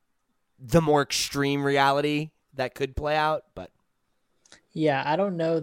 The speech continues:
Speaker 2: that she's gonna be the catalyst for all that, just because, uh, even, even with all the power that she has, right? Like, um,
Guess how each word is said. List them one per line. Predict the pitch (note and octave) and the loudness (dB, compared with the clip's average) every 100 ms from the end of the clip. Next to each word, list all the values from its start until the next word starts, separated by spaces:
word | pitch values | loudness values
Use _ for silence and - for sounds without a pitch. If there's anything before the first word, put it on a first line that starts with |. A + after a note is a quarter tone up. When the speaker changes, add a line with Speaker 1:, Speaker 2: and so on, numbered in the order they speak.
| D3 | -2
Speaker 2:
that | C3 B2+ B2+ - _ | -2 0 -2 -6 _
she's | - - - D3 C#3 | -20 -18 -12 -8 -6
gonna | C#3+ C3 | -4 -6
be | C3 B2+ B2 B2 | -6 -6 -6 -8
the | B2 | -10
catalyst | - - A#2 A#2+ C#3 | -12 -12 -8 -6 -8
for | - | -8
all | D3 D#3 | -6 -4
that, | F3 F3+ - _ G3 | -4 -6 -8 _ -6
just | C#3+ C#3+ | -6 -4
because, | D3+ D#3 C3+ B2+ B2 - _ _ _ _ | -6 -2 0 -2 -8 -16 _ _ _ _
uh, | - - - - - - _ _ | -20 -20 -20 -20 -20 -20 _ _
even, | G3+ E3+ F3+ | -2 0 0
even | E3+ E3+ F#3+ E3 | -4 -2 -2 0
with | D3 | -2
all | D3 C#3+ | 0 0
the | C#3 | 0
power | - C3 B2+ | -4 -4 -4
that | A#2+ | -4
she | - | -8
has, | B2 A#2+ A2 - | -6 -6 -4 -6
right? | A#2+ B2 | -6 -6
Like, | B2 A#2+ _ _ - _ - _ _ _ _ A3 | -8 -10 _ _ -20 _ -20 _ _ _ _ -10
um, | C#3+ C3+ B2 A#2+ A#2 | -4 -4 -6 -10 -14